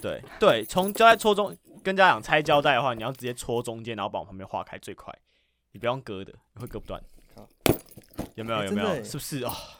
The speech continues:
Speaker 1: 跟你讲，没打过工的小孩。
Speaker 2: 好。
Speaker 1: P C Home 哦，二十四小时到货哦。
Speaker 2: 对的。
Speaker 1: 哎，你不要那么急着还我，然后这把先放你这边。
Speaker 2: 好，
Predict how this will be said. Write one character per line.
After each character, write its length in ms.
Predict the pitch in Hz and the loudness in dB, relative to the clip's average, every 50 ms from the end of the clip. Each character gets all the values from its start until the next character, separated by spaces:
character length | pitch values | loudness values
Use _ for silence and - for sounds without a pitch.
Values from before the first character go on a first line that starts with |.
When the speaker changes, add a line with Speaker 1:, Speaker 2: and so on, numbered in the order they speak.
| _ _ _ - | _ _ _ -16
Speaker 1:
跟 120 | 147 139 | -16 -14
你 40 | 139 | -10
讲， 200 | - - 98 90 | -8 -8 -8 -6
没 140 | 95 120 120 | -6 -6 -4
打 100 | 107 101 | -4 -4
过 120 | 107 110 | -4 -6
工 160 | 107 110 107 | -10 -10 -12
的 60 | 107 104 | -12 -14
小 100 | - - | -14 -16
孩。 100 | - - - - - _ - - - - - - _ - - - - - _ - 190 - - _ _ _ _ - - - _ _ _ _ _ _ _ _ _ _ _ _ _ _ _ _ _ _ _ - - - - - - - _ _ - - - | -16 -16 -18 -20 -20 _ -8 -8 -8 -8 -10 -14 _ -12 -12 -12 -12 -16 _ -14 -14 -14 -14 _ _ _ _ -20 -20 -20 _ _ _ _ _ _ _ _ _ _ _ _ _ _ _ _ _ _ _ -8 -8 -6 -6 -8 -10 -12 _ _ -20 -20 -20
Speaker 2:
好。 140 | 113 127 - - | -18 -18 -16 -10
Speaker 1:
P 200 | - 175 190 190 | -6 -4 -2 -2
C 240 | 185 - 180 180 | -2 -2 0 2
Home 260 | 202 - 190 175 165 156 | 6 6 6 6 6 4
哦， 200 | 147 147 151 170 | 4 4 4 4
二 60 | 165 160 | 2 2
十 100 | 151 - | 0 0
四 60 | - | -2
小 160 | - 143 113 | -2 -2 -2
时 120 | 101 98 107 | -2 -4 -4
到 160 | 123 123 110 | -4 -4 -4
货 100 | 113 120 | -2 -2
哦。 280 | 113 107 95 92 101 - - - - - - - - - - - | -2 -2 -2 -4 -6 -8 -14 -18 -20 -20 -18 -18 -18 -18 -16 -16
Speaker 2:
对 160 | 117 104 92 | -16 -16 -16
的。 60 | - - - - - - - - - - - - - - | -16 -18 -18 -18 -18 -18 -18 -18 -20 -20 -20 -20 -16 -10
Speaker 1:
哎， 60 | 147 | -8
你 60 | 143 139 | -6 -2
不 60 | 156 | 0
要 100 | 190 233 | 0 0
那 40 | 240 | 0
么 60 | 208 | -2
急 120 | 156 151 | -6 -6
着 100 | 131 123 | -4 -4
还 60 | 127 | -4
我， 140 | 120 113 107 | -4 -6 -6
然 100 | 101 104 | -6 -6
后 60 | 117 | -6
这 80 | 135 147 | -4 -4
把 80 | 120 107 | -4 -4
先 100 | 110 113 | -4 -4
放 120 | 117 101 | -4 -2
你 60 | 92 | -2
这 60 | 101 | -2
边。 160 | 95 101 101 113 - - - | -4 -4 -6 -8 -8 -8 -10
Speaker 2:
好， 240 | 110 110 113 113 | -10 -8 -8 -10